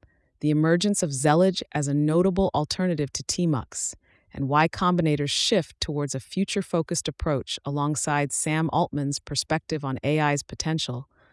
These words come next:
highlights strategic visions within the tech landscape. Continuous learning and development are supported with resources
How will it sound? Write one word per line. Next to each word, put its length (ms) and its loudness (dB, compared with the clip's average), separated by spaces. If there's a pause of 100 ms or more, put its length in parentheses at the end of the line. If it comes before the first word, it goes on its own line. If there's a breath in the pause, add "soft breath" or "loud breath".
(180 soft breath)
highlights 540 2
strategic 580 -2
visions 540 -2
within 300 -2
the 80 -2
tech 260 -8
landscape. 560 -8 (280)
Continuous 600 4
learning 380 2
and 120 2
development 680 -2
are 80 -6
supported 540 -2
with 180 -4
resources 800 -2